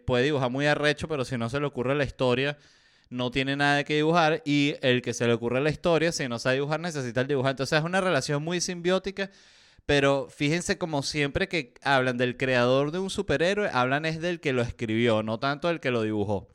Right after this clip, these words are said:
Eh, lo pienso sobre todo por Stan Lee, ¿no? Que, que no era dibujante, pero creó cantidad de superhéroes y siempre como que, "Ay, este el, el, el que inventó todos los superhéroes". Em, este tipo es un co-, como un tipo como más oscuro, ¿no? Como más dark,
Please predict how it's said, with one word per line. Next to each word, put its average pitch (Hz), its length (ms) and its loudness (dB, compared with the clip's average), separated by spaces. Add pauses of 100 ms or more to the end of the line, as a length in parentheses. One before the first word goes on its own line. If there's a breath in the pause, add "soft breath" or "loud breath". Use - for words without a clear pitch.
(400 soft breath)
Eh, 113 360 0
lo 117 140 -2
pienso 123 260 -4
sobre 175 240 0
todo 135 180 0
por 170 160 0
Stan 139 400 -2
Lee, 127 200 -2
¿no? 135 180 -4
Que, 101 320 -4
que 117 100 -6
no 113 120 -2
era 113 100 -2
dibujante, 143 480 0
pero 120 320 -2 (800)
creó 120 220 2
cantidad 147 300 4
de 143 40 6
superhéroes 147 520 2
y - 20 -4
siempre 127 240 -4
como 151 160 -8
que, 151 100 -4
"Ay, 202 300 0
este 185 200 -4
el, 165 120 -8
el, 127 260 -2 (360 soft breath)
el 139 180 4
que 143 160 2
inventó 135 400 0
todos 156 160 0
los 165 120 0
superhéroes". 107 540 -2 (600 soft breath)
Em, 123 960 0 (180)
este 165 300 4
tipo 226 320 2
es 214 40 2
un 214 240 0
co-, 202 240 -4
como 151 320 0
un 175 460 -4
tipo 190 240 -4
como 170 180 0
más 139 200 -2
oscuro, 160 760 4
¿no? 156 360 4
Como 123 200 -2
más 139 260 -2
dark, 139 460 2